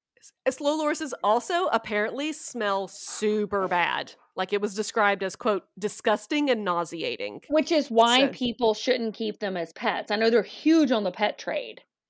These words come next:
Speaker 1: Yeah, there are many, many reasons you should not have these as pets.
Speaker 2: Yeah.
Speaker 1: So part of which is the fact that slow lorises are extremely territorial.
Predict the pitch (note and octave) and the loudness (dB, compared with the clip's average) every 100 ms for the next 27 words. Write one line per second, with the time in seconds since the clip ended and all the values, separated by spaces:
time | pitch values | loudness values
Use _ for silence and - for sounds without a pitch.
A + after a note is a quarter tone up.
0 | - B3 B3+ - - G#3 A3 C#4+ B3+ B3 | -20 -4 0 0 -2 -6 6 8 8 6
1 | A#3+ A#3 A3 G3+ F#3+ F#3 F3 E3+ F3 - | 2 2 0 -2 -2 -4 -6 -10 -12 -10
2 | E3 E3 D#3 D#3+ D#3 D#3 - - - - | -8 -6 -6 -8 -8 -12 -12 -12 -14 -12
3 | - _ - F#3+ - - - - D#4 A#3 | -20 _ 0 0 0 -16 -20 -4 2 2
4 | _ - D4+ E4 C#4+ A3 G3 - - A3 | _ 2 6 6 6 4 2 0 -2 0
5 | G#3 G#3 G3+ F#3+ - G3 - A3+ B3 A3+ | 0 2 2 2 -4 -6 -2 0 2 4
6 | A3+ B3 A3+ - G3+ G#3 - - - A3 | 2 0 -4 -2 0 0 -4 -12 -10 -8
7 | G#3 F#3 G3 G#3+ A3 A3 G3 F#3 F3 F#3 | -8 -8 -8 -6 -4 -4 -4 -4 -4 -4
8 | E3+ E3 E3+ D3 D3 F#2 - | -2 -2 -4 -4 -4 -6 -10